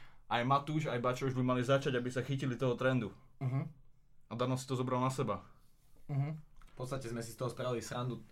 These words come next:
Speaker 3: takú istú, ako si robíme z iných situácií, eh, tuto či už na YouTubeovej scéne, alebo v našich súkromných.
Speaker 1: Áno, ja som taký trošku provokatér. To mám po tatkovi, ahoj tati.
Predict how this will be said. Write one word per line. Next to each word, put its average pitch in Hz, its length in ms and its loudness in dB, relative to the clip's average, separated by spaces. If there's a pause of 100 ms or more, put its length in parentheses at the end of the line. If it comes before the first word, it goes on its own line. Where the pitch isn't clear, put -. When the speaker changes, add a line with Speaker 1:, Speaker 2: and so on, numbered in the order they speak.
(240)
Speaker 3:
takú 127 280 2
istú, 120 320 -4
ako 107 240 -4
si 110 160 -8
robíme 101 320 -4
z - 240 -10
iných 113 240 -4
situácií, 95 800 -6
eh, 98 560 -10
tuto 110 240 -10
či 117 160 -6
už 107 160 -4
na 98 160 -2
YouTubeovej 120 400 -4
scéne, 127 320 -2
alebo 98 320 -4
v 101 80 -4
našich 107 320 -2
súkromných. 98 560 -8 (200)
Speaker 1:
Áno, 131 200 4
ja 131 80 2
som 135 80 -2
taký 131 240 2
trošku 123 260 0
provokatér. 107 680 2 (640)
To 135 80 6
mám 131 160 8
po 123 160 2
tatkovi, 143 480 8
ahoj 135 240 8
tati. 147 320 4